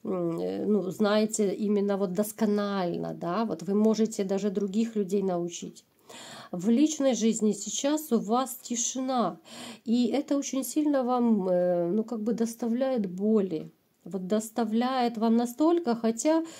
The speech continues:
вы приняли реш-, решение вот быть счастливым. Знаете, вот такое ощущение, что вы решили, что все,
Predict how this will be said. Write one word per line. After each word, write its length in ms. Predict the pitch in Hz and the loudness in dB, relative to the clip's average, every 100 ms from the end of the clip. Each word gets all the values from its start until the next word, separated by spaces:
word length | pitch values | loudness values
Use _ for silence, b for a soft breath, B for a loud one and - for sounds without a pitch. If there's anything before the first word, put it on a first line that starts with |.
| B B | B B
вы 120 | 220 | -2
приняли 520 | 240 277 294 269 233 | 2 4 6 6 4
реш-, 340 | 226 247 - - | 0 -2 -2 0
решение 760 | 208 240 - - 359 415 277 220 | 0 0 0 2 4 6 6 4
вот 160 | 202 | 2
быть 240 | 185 285 330 | 2 0 0
счастливым. 720 | - 320 - 269 208 160 180 | 0 -2 0 0 0 0 0
Знаете, 360 | 254 392 381 | 2 2 4
вот 120 | 226 220 B B B B - | 2 2 B B B B -10
такое 300 | 233 - 311 | -4 4 4
ощущение, 580 | 302 294 - 381 381 330 | 4 0 2 2 4 2
что 200 | - 262 | 2 0
вы 160 | 262 | 2
решили, 480 | 294 294 - 330 302 | 2 2 2 4 4
что 240 | 294 - 320 | 2 0 0
все, 580 | - - 247 220 156 | -2 -4 2 4 2